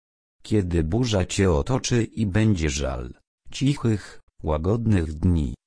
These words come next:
które umknęły w dal, myśl ta pozwoli ci spokojnie trwać. Pan jest królem. Dlaczego mam się bać?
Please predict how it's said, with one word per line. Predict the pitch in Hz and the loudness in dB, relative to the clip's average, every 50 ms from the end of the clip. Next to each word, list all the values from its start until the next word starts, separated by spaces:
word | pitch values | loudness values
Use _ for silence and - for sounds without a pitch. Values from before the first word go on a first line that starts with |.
| _ - | _ -14
które | - - - 120 117 113 - | -4 0 2 2 2 2 0
umknęły | - 90 92 92 - - - 110 113 113 107 98 87 80 | 0 0 0 0 0 0 0 2 2 2 2 2 0 0
w | 76 76 | -2 -2
dal, | 73 87 85 - 64 62 - - _ _ _ - | -2 -2 -2 -2 -4 -8 -14 -16 _ _ _ -4
myśl | - 95 110 143 156 151 - - 135 107 | 0 2 4 4 4 2 0 -2 -2 -2
ta | 87 - 85 82 | 0 0 -2 -2
pozwoli | - - 98 87 80 92 98 101 101 98 98 80 | 0 0 0 0 0 2 2 2 2 2 0 -4
ci | - - - - 123 120 | -6 -8 -6 -4 -4 -2
spokojnie | - - - - 90 - - 135 147 151 135 131 120 92 80 | -4 -4 -4 -4 -2 0 0 0 0 2 2 2 2 2 0
trwać. | - - - 104 - - - - - - - - - - _ _ _ - | 0 -2 -4 -4 -4 -6 -8 -8 -10 -10 -14 -14 -14 -18 _ _ _ -4
Pan | - 131 139 147 147 | 0 2 2 4 4
jest | 143 131 127 131 - - - - | 4 4 2 0 0 -4 -6 -6
królem. | - 90 92 95 90 76 69 65 65 62 62 - _ _ _ _ _ _ - | -4 -2 0 0 0 -2 -2 -4 -8 -10 -10 -14 _ _ _ _ _ _ -14
Dlaczego | - 90 82 80 78 - 135 143 139 110 95 87 85 | -8 -4 -4 -4 -2 -2 -2 0 2 2 2 2 2
mam | 87 107 127 139 143 139 | 2 2 2 2 0 0
się | - - 107 104 | 0 -2 -2 0
bać? | 80 76 85 - - - - - - | 0 0 -2 -2 -4 -10 -14 -16 -18